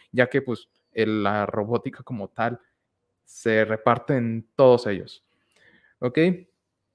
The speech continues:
Eh, también un segundo objetivo, el estar entrevistando a las personas en la comunidad,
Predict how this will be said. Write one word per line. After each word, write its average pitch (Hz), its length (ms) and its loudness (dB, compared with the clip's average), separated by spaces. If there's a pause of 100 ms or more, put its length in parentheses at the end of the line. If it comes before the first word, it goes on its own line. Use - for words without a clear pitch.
(120)
Eh, 156 260 8
también 180 300 6
un 202 80 4
segundo 208 380 4
objetivo, 131 840 2
el 113 240 0
estar 120 340 0
entrevistando 135 600 -2
a - 20 0
las 113 140 -4
personas 113 480 -8
en 135 80 -8
la 135 80 -6
comunidad, 147 560 -2